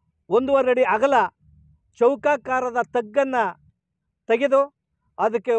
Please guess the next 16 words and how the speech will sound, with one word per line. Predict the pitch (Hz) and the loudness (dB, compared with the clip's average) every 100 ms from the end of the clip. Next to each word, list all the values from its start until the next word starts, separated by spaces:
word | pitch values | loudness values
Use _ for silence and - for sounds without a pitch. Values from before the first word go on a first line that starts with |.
| 208 262 | 0 -2
ಊದುಗಡ್ಡಿ | 269 269 254 247 | -2 -2 -2 -2
ಕರ್ಪೂರಗಳನ್ನ | 240 214 262 262 247 254 247 240 | -2 -2 -2 -2 -2 -4 -6 -8
ತುಂಬಿ | 269 254 277 277 _ _ _ _ _ _ _ _ _ _ _ _ - _ _ _ - | -8 -8 -10 -12 _ _ _ _ _ _ _ _ _ _ _ _ -20 _ _ _ -4
ನಾಲ್ಕು | 190 269 254 285 262 | 0 0 0 -8 -2
ಮೂಲೆಗೂ | 262 262 240 233 185 _ _ _ _ _ 165 202 | 0 0 2 2 0 _ _ _ _ _ -8 -2
ನಾಲ್ಕು | 254 269 247 269 | 0 -2 0 0
ಅಡಿಯ | 262 262 220 180 - _ _ _ _ _ _ _ _ _ _ _ _ _ - | 2 2 0 -2 -10 _ _ _ _ _ _ _ _ _ _ _ _ _ -2
ಕಡ್ಡಿಯನ್ನ | 240 269 269 254 240 | -2 0 0 -2 -2
ನಿಲ್ಲಿಸಿ | 277 285 285 269 269 _ _ _ _ _ - | -2 -2 -4 -8 -10 _ _ _ _ _ 0
ತಳಿರು | 254 294 285 269 | 2 2 -2 0
ತೋರಣದ | 262 254 254 247 - | 0 0 -2 -6 -6
ಸಿಂಗರಿಸಿ | 277 294 285 233 262 254 _ _ _ _ _ _ _ _ _ _ _ _ _ _ _ _ 160 | -2 0 0 -2 -8 -10 _ _ _ _ _ _ _ _ _ _ _ _ _ _ _ _ -10
ಬಿಳಿ | 165 285 302 262 214 233 | -4 -2 -2 -2 -4 -4
ಬಟ್ಟೆಯನ್ನ | 240 277 269 254 208 | 0 0 0 -2 0
ಹಾಸಿ | 277 - 285 277 196 | 0 0 -2 -2 0
ಅದರ | 233 | 0